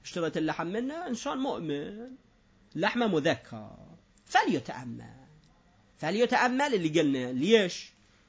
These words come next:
لأنه حتى تعرف، هذا اللي إحنا ذكرناه لا يوجب تعدد المعنى. صحيح، في الشبهة الموضوعية المعرفة منين تجي؟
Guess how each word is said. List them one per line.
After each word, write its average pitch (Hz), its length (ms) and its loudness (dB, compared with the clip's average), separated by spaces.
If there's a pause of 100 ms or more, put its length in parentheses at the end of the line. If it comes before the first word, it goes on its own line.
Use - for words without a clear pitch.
(140)
لأنه 139 640 0
حتى 143 680 -2
تعرف، 151 560 -2 (760)
هذا 139 280 -4
اللي 139 240 2
إحنا 151 220 -4
ذكرناه 151 840 -2 (420)
لا 196 360 2
يوجب 247 640 2
تعدد 208 600 8
المعنى. 190 580 6 (920)
صحيح، 220 480 2
في - 120 -4
الشبهة 240 460 4
الموضوعية 226 1120 4 (100)
المعرفة 233 680 4
منين 220 420 4 (420)
تجي؟ 160 420 0